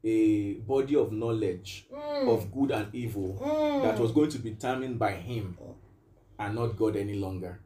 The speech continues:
Speaker 2: Mm.
Speaker 1: And that was not what, and that was what the devil sold to him. He said, "You will be like God."
Speaker 2: Mm.
Speaker 1: Like, you will be able to
Speaker 2: Mm.
Speaker 1: make your own differentiations between good and evil.
Speaker 2: Mm.
Speaker 1: And even after that happened,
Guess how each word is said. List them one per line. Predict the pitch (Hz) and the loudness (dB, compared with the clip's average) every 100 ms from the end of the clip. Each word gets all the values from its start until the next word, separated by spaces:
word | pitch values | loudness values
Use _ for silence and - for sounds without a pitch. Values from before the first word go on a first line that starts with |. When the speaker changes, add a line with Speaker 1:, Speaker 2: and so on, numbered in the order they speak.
| - - | -20 -10
Speaker 2:
Mm. | 262 240 214 180 | -6 -6 -6 -6
Speaker 1:
And | 113 127 | -2 4
that | 160 | 4
was | - | 2
not | 135 123 | -2 0
what, | 117 120 | 0 0
and | 123 123 | -4 0
that | 165 196 | 4 4
was | 151 | 4
what | 147 | 4
the | 120 | 2
devil | 107 131 117 | 2 2 0
sold | - 143 131 131 | -4 -2 -2 -2
to | 104 | -6
him. | 110 107 | -6 -6
He | |
said, | 113 165 123 | -2 -2 -2
"You | 127 | -2
will | 127 | -2
be | 101 123 160 | -4 -4 0
like | 123 95 90 | 0 0 0
God." | 104 95 90 - - | -2 -2 -8 -18 -18
Speaker 2:
Mm. | 113 101 - _ _ - | -14 -14 -16 _ _ -2
Speaker 1:
Like, | 110 110 117 | 0 0 -4
you | 127 | -2
will | 131 127 | 0 0
be | 123 143 | 2 2
able | 151 160 | 6 6
to | 160 131 110 107 - - - | 4 -4 -4 -4 -10 -20 -14
Speaker 2:
Mm. | 120 123 | -6 2
Speaker 1:
make | 135 131 120 | 2 2 2
your | 113 113 | 2 2
own | 131 135 131 123 120 117 | 0 0 -2 -4 -8 -6
differentiations | 120 113 113 110 131 123 131 127 | -6 -2 -4 0 0 0 -2 -4
between | 107 98 123 123 | -2 -4 -4 -4
good | 117 117 | -2 0
and | 107 95 | 0 -2
evil. | 117 110 107 107 110 | -6 -6 0 0 0
Speaker 2:
Mm. | 165 240 202 - | -6 -10 -10 -10
Speaker 1:
And | - 180 | -2 0
even | 226 208 | 0 0
after | 165 165 151 | 0 2 2
that | 135 123 | 2 2
happened, | 120 117 107 98 | -2 -2 -6 -8